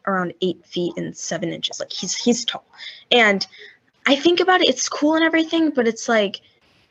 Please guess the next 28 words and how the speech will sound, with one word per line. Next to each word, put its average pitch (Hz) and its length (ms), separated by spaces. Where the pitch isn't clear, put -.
he 262 240
has, 320 360
he 247 360
has 285 280
a 226 80
certain, 208 560
um, 185 180
ca-, - 140
a 185 180
rare, 196 240
a 185 100
rare 185 320
condition, 190 640
and 196 340
it's, 196 100
like, 202 280
pituitary 196 760
gigantism, 185 800
I 277 40
think. 294 360
And 202 300
it's 220 200
where 240 100
he 233 120
has, 214 140
like, 185 160
painful, 185 520
um, 180 260